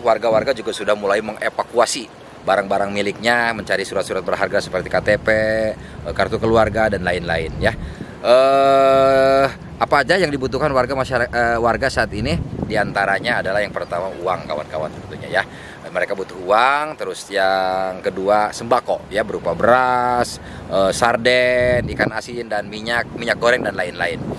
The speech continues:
Bagi Anda yang ingin menyumbangkan pakaian dan lain-lain, mungkin sebaiknya ditahan dulu, karena pakaian di daerah Cianjur ini sudah sangat overload, sudah sangat banyak sekali, kawan-kawan, ya. Terima kasih banyak, terima kasih banyak untuk yang mendonasikan pakaian.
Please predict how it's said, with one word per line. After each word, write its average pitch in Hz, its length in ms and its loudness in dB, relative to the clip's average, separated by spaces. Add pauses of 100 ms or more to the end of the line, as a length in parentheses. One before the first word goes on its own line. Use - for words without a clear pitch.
(280)
Bagi 123 240 0
Anda 143 160 2
yang 156 160 0
ingin 131 160 -12
menyumbangkan 120 720 -4
pakaian 107 480 0
dan 101 160 -2
lain-lain, 90 400 -2 (240)
mungkin - 160 -8
sebaiknya 104 480 -4
ditahan 85 320 -6
dulu, 82 240 -10
karena 117 640 -2
pakaian 107 640 -2
di 92 80 -12
daerah 90 400 -2
Cianjur 87 320 -6
ini 90 160 -10
sudah 92 240 -8
sangat 82 240 -8
overload, - 400 -10 (320)
sudah 113 240 -2
sangat 101 240 -4
banyak 135 400 -4
sekali, 98 240 -2
kawan-kawan, 82 480 -4
ya. 92 80 -2
Terima 104 240 0
kasih 101 240 0
banyak, - 480 0
terima 95 240 -8
kasih 92 160 -6
banyak 104 240 0
untuk 98 240 -12
yang 92 160 -4
mendonasikan 87 640 -6
pakaian. 80 320 -6